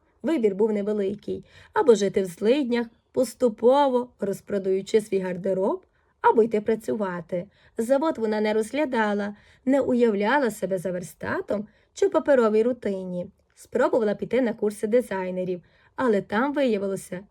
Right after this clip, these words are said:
що потрібно знати креслення та геометрію, а це було нудно. До того ж,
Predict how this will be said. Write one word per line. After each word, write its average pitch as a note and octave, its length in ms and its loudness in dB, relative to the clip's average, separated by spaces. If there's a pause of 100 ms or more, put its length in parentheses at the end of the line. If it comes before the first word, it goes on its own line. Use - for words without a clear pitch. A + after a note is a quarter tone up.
(120)
що - 160 0
потрібно A3+ 440 -2
знати A3 320 -6
креслення G3+ 720 -4 (300)
та F#3+ 140 -4
геометрію, G3 920 -2 (320)
а C4 80 -4
це G4+ 200 -2
було G#3+ 240 0
нудно. F#3+ 520 -4 (300)
До A#3 140 8
того B3 420 0
ж, - 180 -14